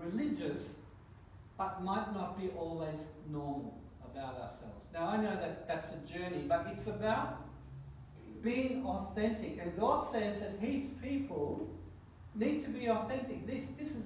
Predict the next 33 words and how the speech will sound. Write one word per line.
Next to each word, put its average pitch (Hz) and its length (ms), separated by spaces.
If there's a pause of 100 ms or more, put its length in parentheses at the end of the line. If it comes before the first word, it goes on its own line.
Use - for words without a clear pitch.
(100)
all 226 240
about - 380
authentic 226 720
relationships. 180 760
And 190 180
that 262 260
also 220 440
takes 208 300
me 185 140 (100)
to 170 80
another 165 380
thing, - 360 (300)
and 175 140
that 254 240
is 233 200 (600)
that 190 560 (560)
we 262 500 (800)
what 262 240
we're 254 160
doing 226 340
here 214 560
is 190 140
really 202 300
important 185 560
because 160 260 (100)
we, 151 220 (240)
we 151 80
gather 170 300
together, - 500 (100)
but - 160
we 196 120
are 196 60
only - 200